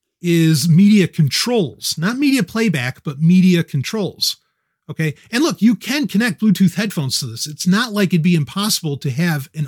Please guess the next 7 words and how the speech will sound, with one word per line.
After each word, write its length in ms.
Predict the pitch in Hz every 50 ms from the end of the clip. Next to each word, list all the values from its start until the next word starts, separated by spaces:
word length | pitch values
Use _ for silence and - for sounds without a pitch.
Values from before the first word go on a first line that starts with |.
| -
offline 760 | - 160 170 190 185 - - 160 156 156 156 156 151 156 160 151 _ - _ _ _
independent 600 | - 170 185 196 170 165 - 170 170 165 170 131
media 320 | 139 151 165 160 160 151 143
experience 680 | 135 - - - - 170 175 160 135 131 - - -
with 140 | 143 147 -
the 60 | -
smartwatch. 680 | - - - 185 220 226 160 139 120 - 92 - -